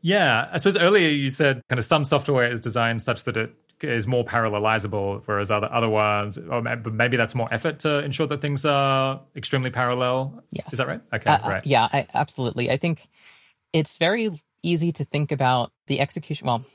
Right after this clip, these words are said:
Speaker 2: it's maybe not easy, but it's certainly easier to think about the execution of a program as a series of instructions that execute in a row. And you're doing one thing logically and then another.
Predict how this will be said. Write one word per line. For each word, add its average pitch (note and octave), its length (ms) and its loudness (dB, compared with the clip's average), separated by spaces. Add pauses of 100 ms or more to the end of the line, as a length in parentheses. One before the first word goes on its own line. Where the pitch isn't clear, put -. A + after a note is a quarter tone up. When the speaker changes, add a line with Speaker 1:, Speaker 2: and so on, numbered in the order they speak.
Speaker 2:
it's - 180 -12
maybe A#2+ 200 -2
not - 220 -6
easy, C#3 260 -8
but D3+ 160 -2
it's D#3 120 -2
certainly D#3+ 440 0 (360)
easier E3 460 2
to - 140 -4
think C#3+ 220 -4
about C3 260 0
the C3+ 100 -2
execution C3+ 460 -4
of B2 80 -4
a B2+ 40 -6
program A#2+ 580 -2 (360)
as C3 160 0
a C#3 40 -8
series E3 320 2
of D3+ 100 -2
instructions B2 640 -2
that - 220 -4
execute - 440 -6
in B2 80 -4
a A#2 60 -4
row. - 260 -10 (580)
And C3+ 420 0 (300)
you're C3+ 140 2
doing C3+ 260 2
one D#3 220 2
thing F3 240 0
logically C3+ 480 0
and B2 100 0
then A#2+ 160 -4
another. A#2+ 440 -4